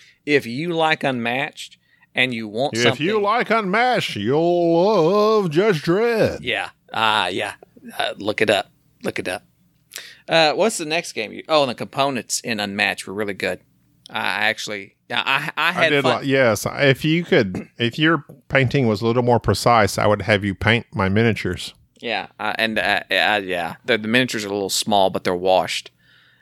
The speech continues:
Speaker 1: and so they have a nice little bit of detail. But, uh, my hands are just too shaky.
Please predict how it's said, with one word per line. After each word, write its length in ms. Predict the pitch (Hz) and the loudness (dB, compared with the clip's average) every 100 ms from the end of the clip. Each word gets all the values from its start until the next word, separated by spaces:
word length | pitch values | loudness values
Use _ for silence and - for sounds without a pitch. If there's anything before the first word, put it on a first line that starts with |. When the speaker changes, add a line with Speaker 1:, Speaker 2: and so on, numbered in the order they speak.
| _ | _
Speaker 1:
and 140 | - 104 | -10 -4
so 140 | 104 | -2
they 100 | 92 | -2
have 180 | 95 101 | -2 -2
a 40 | 95 | 0
nice 260 | 98 92 | -2 -2
little 120 | 104 104 | -6 -10
bit 160 | 95 95 | -10 -10
of 80 | 104 | -6
detail. 400 | 92 - 90 87 | -6 -4 -4 -4
But, 160 | - | -4
uh, 120 | 87 90 | -2 -2
my 200 | 95 92 | -2 -2
hands 240 | 104 98 | -2 -2
are 60 | 92 | -4
just 240 | 82 - | 0 2
too 120 | - | 2
shaky. 520 | 95 95 90 - 87 | 2 0 0 -4 -10